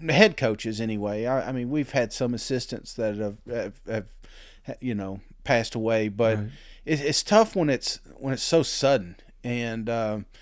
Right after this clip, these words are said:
Speaker 1: you know, it, it went from he's, he's in the hospital to he was rushed in the hospital to, to now he's not gonna survive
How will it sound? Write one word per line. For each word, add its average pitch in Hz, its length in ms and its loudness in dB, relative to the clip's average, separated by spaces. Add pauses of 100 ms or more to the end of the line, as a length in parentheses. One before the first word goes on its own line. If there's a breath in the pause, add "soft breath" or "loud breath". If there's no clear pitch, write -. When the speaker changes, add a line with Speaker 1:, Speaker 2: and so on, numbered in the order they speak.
(240 soft breath)
Speaker 1:
you 131 160 0
know, 117 320 0
it, 135 220 -2
it 135 180 0
went 160 240 -2
from 131 480 2 (260 soft breath)
he's, 131 360 -4
he's 123 240 -2
in 147 100 0
the 123 100 -2
hospital 127 760 2
to 117 240 0
he 127 120 0
was 127 220 0
rushed 147 380 6
in 135 100 -2
the 123 100 -2
hospital 127 640 0
to, 113 280 0 (400 loud breath)
to 127 120 0
now 143 240 4
he's 131 240 0
not 131 160 2
gonna 117 140 -2
survive 127 720 4